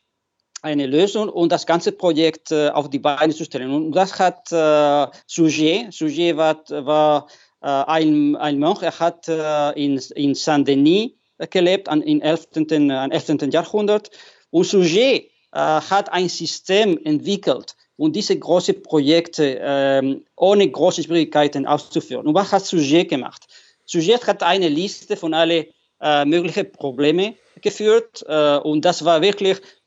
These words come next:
stell dir vor, die meisten Leute konnten überhaupt nicht lesen.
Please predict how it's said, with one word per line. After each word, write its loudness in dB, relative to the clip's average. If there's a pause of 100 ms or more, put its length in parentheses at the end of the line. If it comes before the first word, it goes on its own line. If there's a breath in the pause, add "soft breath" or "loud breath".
stell 0
dir 2
vor, 2
die -4
meisten 0
Leute 0
konnten -2
überhaupt -2
nicht -2
lesen. 0